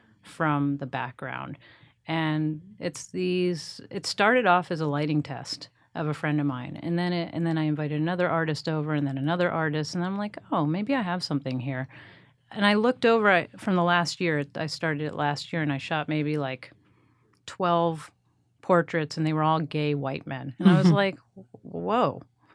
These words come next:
Speaker 1: you know, I think I need to add some women into this, and I think I need to add some people of color." So I'm opening it up to photograph women. I just photographed Jonah's policewoman, who's a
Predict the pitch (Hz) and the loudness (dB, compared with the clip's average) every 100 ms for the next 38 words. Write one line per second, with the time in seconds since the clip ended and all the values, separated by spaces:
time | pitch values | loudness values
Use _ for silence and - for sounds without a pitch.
0 | - 185 175 175 - - 240 240 254 208 | -6 0 2 2 0 -4 -2 2 2 2
1 | 165 151 160 151 165 170 196 147 127 - | 0 0 -2 -2 0 2 2 0 -2 -6
2 | 127 135 - - 160 156 170 156 160 160 | -8 -8 -8 -6 -4 -2 -4 -2 -2 -2
3 | 165 156 156 151 - 151 156 147 143 - | -4 -4 -4 -4 -8 -8 -6 -6 -6 -2
4 | 214 160 143 - - 175 160 160 - - | -2 -2 -4 -8 0 2 2 -2 -8 -20
5 | - - 185 196 214 226 220 202 175 160 | -20 -8 -2 2 2 4 2 4 4 2
6 | - - 170 156 180 165 160 151 147 165 | -2 -2 0 0 -2 -2 0 -2 -2 0
7 | 160 160 156 156 - _ - 165 165 - | 2 2 2 0 -4 _ -4 0 0 0
8 | 165 156 156 147 165 156 151 - - 160 | -2 0 -2 -2 -2 0 0 -2 -6 -4
9 | 147 160 151 147 147 143 147 139 139 | -4 -2 0 0 0 -2 -4 -4 -8